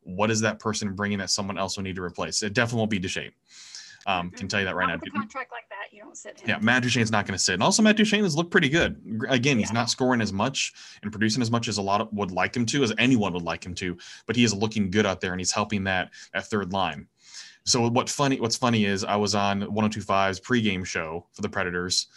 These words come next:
Speaker 1: uh, back
Speaker 2: Mm-hmm.
Speaker 1: on Monday, and Darren asked me the same question because it is beginning to be tricky now of who's going to come out. And I said, "It's probably gonna be Trenin or Cousins." And that's not because I want them out. It's just the, the odd man, who's the odd man right now.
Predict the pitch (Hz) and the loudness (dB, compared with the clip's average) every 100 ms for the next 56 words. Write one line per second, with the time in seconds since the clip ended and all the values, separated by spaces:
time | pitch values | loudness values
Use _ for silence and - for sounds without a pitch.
0 | - - 92 87 87 95 92 - 95 90 | -20 -8 -4 -4 -2 0 0 -2 -6 -4
1 | 90 98 107 101 85 87 - _ _ - | -4 0 0 2 -2 -6 -12 _ _ -4
2 | 95 92 92 95 101 104 110 110 101 92 | -2 -2 -4 -4 -6 -2 2 4 4 2
3 | 92 - 107 92 - 92 90 139 131 - | -2 -2 -4 -2 -2 -2 -2 -2 -2 -6
4 | 87 82 - 92 95 101 101 95 101 90 | -8 -10 -8 -4 -2 -2 -2 -4 -4 -4
5 | 95 95 104 92 87 - 175 120 95 87 | -6 -6 -8 -10 -8 -4 -4 -2 -2 -4
6 | 98 90 92 87 85 101 131 82 - - | -6 -8 -6 -8 -6 -4 -2 -4 -10 -18
7 | - - - 107 101 98 101 - 104 101 | -18 -16 -2 0 2 0 -2 -2 0 2
8 | 110 101 92 - - - - 98 107 107 | 2 2 0 -4 -6 -12 -6 -2 0 0
9 | 104 - 104 104 104 90 113 123 110 98 | 0 -4 -2 0 0 0 -2 -2 -2 -4
10 | - 101 95 95 95 - 104 104 98 90 | -4 -4 -2 -2 0 -2 -2 -2 -6 -6
11 | 85 82 95 143 104 76 85 90 - 87 | -6 0 0 0 -4 -2 -2 -4 -6 -6
12 | - 92 90 - 98 95 101 110 98 92 | -6 -6 -6 -2 0 0 -2 -2 -4 -4
13 | 85 92 110 139 95 76 85 76 | -2 -2 -2 -2 -2 -4 -6 -8